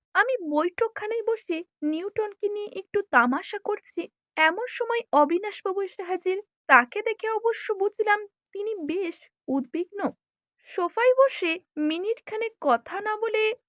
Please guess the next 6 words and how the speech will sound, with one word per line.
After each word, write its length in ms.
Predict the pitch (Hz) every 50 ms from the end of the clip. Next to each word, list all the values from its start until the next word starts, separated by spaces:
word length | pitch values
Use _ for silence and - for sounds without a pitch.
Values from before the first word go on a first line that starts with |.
| - 311
মেঝের 440 | 311 320 339 339 _ - - 453 508 508
দিকে 360 | 466 453 - 359 311 311 330 _ _ _ _ _ - 294 277
ভ্রুকুটি 600 | 302 320 311 311 - 453 453 440 - 453 440 427
করে 380 | - - 440 427 427 427 440 415 _ _ -
চেয়ে 180 | - 294 269 277
রইলেন। 360 | 294 339 381 392 440 427 294